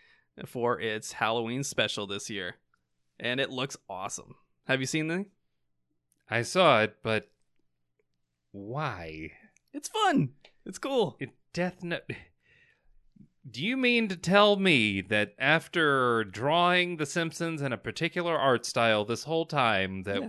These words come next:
Speaker 2: we're just going to
Speaker 1: Yeah.
Speaker 2: show that we can do a different art style and do it actually pretty well and just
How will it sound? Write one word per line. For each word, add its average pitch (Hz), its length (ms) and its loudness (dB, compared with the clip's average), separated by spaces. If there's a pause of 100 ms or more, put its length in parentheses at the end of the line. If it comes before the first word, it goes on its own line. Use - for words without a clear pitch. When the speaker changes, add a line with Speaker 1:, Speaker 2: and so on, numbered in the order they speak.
Speaker 2:
we're 135 240 -2
just 135 320 -6
going 123 360 -8
to 131 140 -10
Speaker 1:
Yeah. 110 320 -4 (1600)
Speaker 2:
show 165 500 4
that 156 240 0
we 151 160 2
can 147 240 -2
do 147 260 0
a 139 60 2
different 143 460 0
art 135 300 0
style 135 560 2
and 104 300 -4
do 135 240 2
it 131 200 0 (120)
actually 120 580 -2
pretty 123 400 -4
well 110 680 2
and 90 520 -6
just - 440 -10